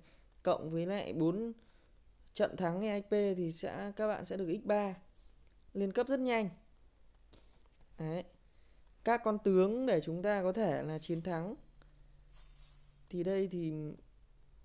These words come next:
cái nick này mình sẽ, mình lập là để mình sẽ đi, đem đi tặng. Đấy. Và sau đây mình sẽ chơi một con tướng có thể là vét máng rất tốt luôn.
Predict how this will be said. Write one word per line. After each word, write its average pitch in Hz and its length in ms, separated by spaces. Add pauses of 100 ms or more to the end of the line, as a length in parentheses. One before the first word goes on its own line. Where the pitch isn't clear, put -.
(280)
cái 175 100
nick 226 180
này 190 220
mình 160 280
sẽ, - 380 (2500)
mình 165 220
lập 165 200
là 160 280
để 151 220
mình 160 180
sẽ - 140
đi, 202 320
đem 185 200
đi 185 60
tặng. 208 220 (1000)
Đấy. 160 300 (2250)
Và 170 120
sau 180 140
đây 190 240
mình 175 200
sẽ - 240
chơi 196 300
một 170 160
con 180 120
tướng 175 340 (600)
có 160 140
thể 156 280
là 147 140
vét 185 200
máng 185 540
rất 233 180
tốt 269 180
luôn. 220 200